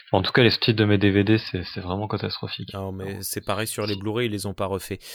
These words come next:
Speaker 2: Je sais pas si tu te souviens, on avait commencé à en parler, je crois, avec le, euh, je sais pas si c'est pas avec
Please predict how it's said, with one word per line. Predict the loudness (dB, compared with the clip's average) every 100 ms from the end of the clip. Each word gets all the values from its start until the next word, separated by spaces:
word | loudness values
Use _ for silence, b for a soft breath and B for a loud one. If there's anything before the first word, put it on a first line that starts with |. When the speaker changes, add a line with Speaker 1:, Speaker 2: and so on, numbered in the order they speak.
| B B
Speaker 2:
Je | -6
sais | -2
pas | 0
si | 0 -4
tu | -6
te | -6
souviens, | -4 -4 -4
on | -4
avait | -2 -4
commencé | -4 -4 -2 -2 -4 -6
à |
en | -4
parler, | -4 -4 -6
je | -4
crois, | -2
avec | -2 -4
le, | -4 -4 B B B -4
euh, | -2 -2 -4 -6 -6
je | -6
sais |
pas | -4
si | -4 -4
c'est | -2
pas | -2 -2
avec | -4